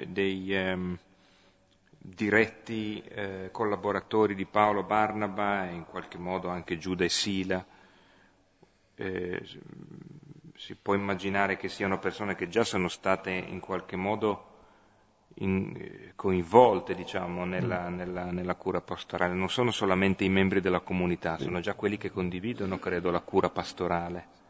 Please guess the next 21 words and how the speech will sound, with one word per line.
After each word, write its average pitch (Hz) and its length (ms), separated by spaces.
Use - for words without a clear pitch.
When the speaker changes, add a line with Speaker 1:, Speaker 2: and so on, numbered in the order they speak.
Speaker 2:
Infatti 139 500
c'era 123 240
già 123 180
il 120 80
capitolo 113 520
tredici, 123 500
la 110 80
comunità 107 420
d'Antiochia, 113 640
si - 140
parlava 107 500
di 101 120
profeti, 98 680
no? 98 240
Ma 123 140
credo 147 300
anche 139 240
che 120 140
questi 139 280
molti 120 420
altri 104 640